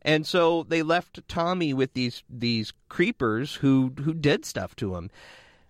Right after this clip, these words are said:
Anybody who comes out of that at the end and is even semi-normal is still going to have hang-ups like you would not believe. They're gonna have, ugh,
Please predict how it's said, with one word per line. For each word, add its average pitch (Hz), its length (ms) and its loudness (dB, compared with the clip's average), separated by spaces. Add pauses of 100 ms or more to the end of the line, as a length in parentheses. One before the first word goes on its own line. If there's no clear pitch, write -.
(720)
Anybody 214 480 0
who 156 160 -8
comes 151 340 -2
out 131 200 2
of 127 120 -4
that 117 180 2
at 113 140 -4
the 107 180 -4
end 151 540 0
and 131 180 0
is 113 320 -2 (100)
even 202 300 0
semi-normal 190 840 0
is 104 80 -6
still 277 500 0
going 143 280 -4
to 120 60 -8
have 113 280 -2
hang-ups 220 640 -2
like 98 200 -8
you 226 140 0
would 185 160 2
not 113 300 -4
believe. 117 760 -4 (420)
They're 175 220 2
gonna 233 220 -4
have, 120 360 -8 (240)
ugh, 254 440 2